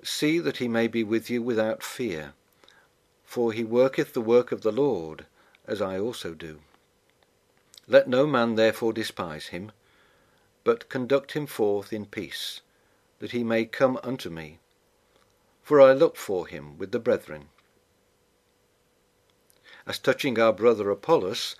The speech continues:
I greatly desired him to come unto you with the brethren, but his will was not at all to come at this time, but he will come when he shall have convenient time.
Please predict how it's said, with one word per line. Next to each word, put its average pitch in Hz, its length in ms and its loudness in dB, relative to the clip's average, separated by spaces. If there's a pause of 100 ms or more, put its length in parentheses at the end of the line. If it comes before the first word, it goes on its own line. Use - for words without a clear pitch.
(420)
I 120 100 0
greatly 139 360 4
desired 117 560 -2
him 92 180 -10
to 98 80 -8
come 110 200 -6
unto 131 240 -2
you 90 140 -4
with 101 280 -8
the - 80 -10
brethren, 85 460 -8 (840)
but 143 140 -2
his 160 180 -2
will 139 260 2
was 127 140 -4
not 131 180 -2
at 120 120 -4
all 113 200 2
to 110 100 -12
come 98 260 -6
at 82 140 -14
this 101 220 -8
time, 82 400 -16 (560)
but - 140 -6
he 139 100 -4
will 170 180 4
come 98 400 -8
when 104 140 -6
he 113 100 -4
shall 117 220 -6
have 110 260 -2
convenient 95 540 -6
time. 73 400 -12